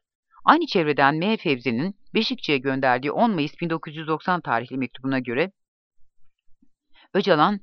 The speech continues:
kendi merkez kadrolarını, üyelerini, diğer örgütlerden devrimcileri, yurtseverleri, kundaktaki bebeleri katleden ve yıllarca Avrupa temsilcisi yaptırdığı arkadaşını mit ajanı ilan ederek kurşunlatan bir insandır.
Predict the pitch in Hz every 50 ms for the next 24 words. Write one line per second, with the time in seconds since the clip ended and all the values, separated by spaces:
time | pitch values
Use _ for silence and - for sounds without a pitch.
0 | - - _ _ _ - - 226 240 240 262 247 233 240 226 - 254 - - -
1 | 147 131 139 139 127 127 123 127 131 147 185 202 - - 190 196 190 175 151 147
2 | 131 127 135 165 226 240 - _ _ _ _ _ _ _ _ _ - 190 226 262
3 | 262 208 151 135 131 143 - 143 131 123 127 123 139 131 127 131 151 180 185 160
4 | 175 170 143 151 143 139 127 135 160 202 208 180 175 185 - - 196 190 175 180
5 | 170 156 143 135 139 170 180 - - 190 185 196 202 - - 208 - 226 170 170
6 | 160 160 156 151 143 147 - - 170 180 - - 113 95 101 104 117 147 - _
7 | _ _ - - _ _ - 165 180 170 208 208 220 254 254 240 180 - 180 202
8 | 220 - _ _ _ _ _ - 170 208 247 254 - 170 - 175 160 151 143 151
9 | 139 131 139 - - 147 139 143 - - _ _ _ _ _ _ _ _ _ _
10 | - 160 180 175 - - 165 143 160 165 - - 135 143 - 147 127 123 - -
11 | 165 190 220 147 - - - - - _ - 196 240 240 - - 139 139 151 139
12 | 135 127 151 147 143 147 143 151 143 135 139 147 - - 165 - - 170 156 143
13 | - 160 147 147 123 123 117 113 113 - - 127 113 107 107 101 -